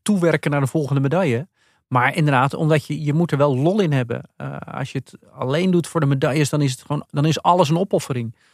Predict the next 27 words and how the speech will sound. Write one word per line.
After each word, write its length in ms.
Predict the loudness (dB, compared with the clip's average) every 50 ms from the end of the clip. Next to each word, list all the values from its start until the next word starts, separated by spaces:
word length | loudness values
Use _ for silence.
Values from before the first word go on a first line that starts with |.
| _ _ _ _ _ _ _ _ _ _ _
Maar 120 | -2 0
judo 300 | 2 4 4 6 6 6
is 100 | 4 4
een, 320 | 4 2 2 2 0 -2 -4
is 180 | _ -8 -6 -4
een 120 | -4 -4
spel. 680 | -2 -2 -4 -4 0 2 4 4 4 4 2 0 0 0
Elke 280 | 2 2 2 0 0
partij 340 | -2 -4 0 2 2 4 4
is 140 | 2 2 2
anders. 520 | 2 2 4 4 2 2 2 2 -2 -2
Je 140 | -4 -4 -4
kunt, 360 | -2 -2 -2 -2 -2 -2 -4 -6
mijn 200 | -4 -4 -2 0
judospel 600 | 0 2 2 2 0 0 0 0 2 2 0 -2 -4
ontwikkelde 600 | -2 -2 -2 -2 0 0 0 0 2 0 0 2
ook 160 | 0 0 -2
weer. 220 | -2 0 0 2 2
Je 100 | 0 -2
ging 180 | -2 -4 -6
weer 180 | -6 -6 -6 -6 -4
nieuwe 360 | -2 0 0 0 0 -2 -2 -6 _ _ _ _ _ _ _
technieken 500 | -2 -2 2 4 4 4 4 4 0 0
toevoegen. 680 | 0 0 0 0 0 -2 -4 -2 0 0 2 2 2
Dus 160 | 2 0 -2
het 160 | -2 -4 -4 -2
is, 120 | -4 -4